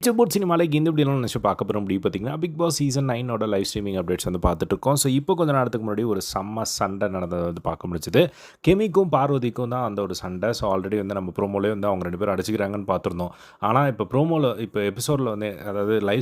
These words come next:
ஸ்ட்ரீமிங்ல என்ன ஆச்சு அப்படின்னா, இந்த டாஸ்க் ஸ்டார்ட் ஆகுது. So, பிக் பாஸ் வந்து தெளிவா சொல்றாரு. எட்டு பேரும் லைன்ல நின்னுக்கணும், பஸர் அடிக்கும், ஓடி போய் அங்க அழுக்கு ஜீன்ஸ் இருக்கும், ஆளுக்கு ஒண்ணு எடுத்துட்டு போய்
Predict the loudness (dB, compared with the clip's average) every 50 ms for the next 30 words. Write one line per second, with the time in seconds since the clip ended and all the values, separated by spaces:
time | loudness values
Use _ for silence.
0 | 0 0 -2 -2 -2 -2 -4 -4 -2 -2 -2 -4 -4 -4 -6 -6 -6 -6 -4 -2
1 | -2 0 0 0 0 0 0 0 0 0 -4 -8 -20 -20 -20 -6 _ 4 6 6
2 | 6 4 2 2 2 2 2 2 2 0 0 0 0 -2 -2 -2 -2 -4 -4 -4
3 | -2 -2 0 0 2 0 0 -2 -2 -2 -2 0 0 0 0 -2 -2 -2 -2 0
4 | -2 -2 -2 -6 -10 _ _ -20 -20 -8 -4 -4 -2 -2 0 2 2 2 4 2
5 | 2 2 0 -2 -4 -6 -6 -6 -6 -6 -6 -4 -2 0 0 0 -2 -4 -2 0
6 | 0 2 2 2 2 2 0 -2 -2 0 0 0 0 -2 -4 -6 -2 0 2 2
7 | 4 2 0 0 -2 -2 -2 0 -2 -2 -2 -4 -4 -4 -2 0 0 0 0 -2
8 | -2 -2 -2 -4 -4 -2 -4 -4 -4 -2 -2 -2 0 2 2 2 2 2 0 -2
9 | -4 -4 -2 -4 -4 -4 -6 -8 -8 -6 -4 -2 0 0 0 -2 -2